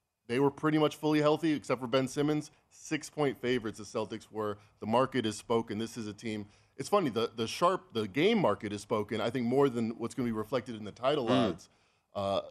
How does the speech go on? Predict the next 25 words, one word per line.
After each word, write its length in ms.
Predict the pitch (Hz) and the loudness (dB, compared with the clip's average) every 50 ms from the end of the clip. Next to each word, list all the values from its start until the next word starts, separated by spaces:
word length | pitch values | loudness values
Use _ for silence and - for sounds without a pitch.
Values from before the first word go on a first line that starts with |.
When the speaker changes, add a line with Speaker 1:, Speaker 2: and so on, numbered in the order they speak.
| - - | -12 -12
Speaker 1:
you 80 | 131 127 | -10 -6
see 140 | - - 139 | -2 0 4
those 200 | 131 120 120 - | 4 4 2 0
square 300 | - - 139 131 127 123 | -4 2 4 4 6 6
markets 320 | 120 120 117 123 110 101 | 6 4 2 0 -2 -2
eventually 460 | 104 101 117 123 120 - 117 113 107 | 0 0 0 0 0 -2 -2 -2 -2
catch 340 | 104 - 123 107 98 - - | -2 0 0 -2 0 2 2
up. 240 | 131 123 107 - - _ _ _ _ _ _ _ _ _ _ _ | 2 2 2 0 -6 _ _ _ _ _ _ _ _ _ _ _
Another 260 | - 131 151 196 214 196 | 0 2 4 4 4 4
thing 220 | - - 143 127 | 2 2 2 2
is 100 | 117 110 | 2 2
Robert 300 | 117 139 147 147 135 110 | 4 4 4 4 2 0
Williams. 380 | 95 117 123 120 110 98 90 85 | 0 2 2 2 2 0 -4 -4
You 60 | 104 | -4
talk 140 | 120 123 117 | -4 -2 -2
about 180 | 117 110 107 85 | 0 -2 -2 -4
the 80 | 90 | -6
defense. 600 | 82 110 113 117 117 - 101 92 87 85 - - _ _ _ _ - | -6 -4 -4 -4 -4 -6 -8 -8 -8 -10 -14 -20 _ _ _ _ -6
Another 380 | 107 117 131 143 147 131 117 101 | -2 2 2 4 4 4 2 0
definitive, 680 | 110 104 - - - 143 147 147 135 135 143 135 120 | -2 -6 -6 -2 0 2 2 2 2 2 0 0 2
like, 220 | 113 98 95 - | 0 -2 -2 -2
this 240 | - 135 139 135 - | -2 -2 -2 -2 -2
is 120 | 143 123 127 | -4 0 0
a 60 | 123 | 2
moment 440 | 120 120 120 123 120 120 120 110 | 4 4 4 4 4 2 0 -2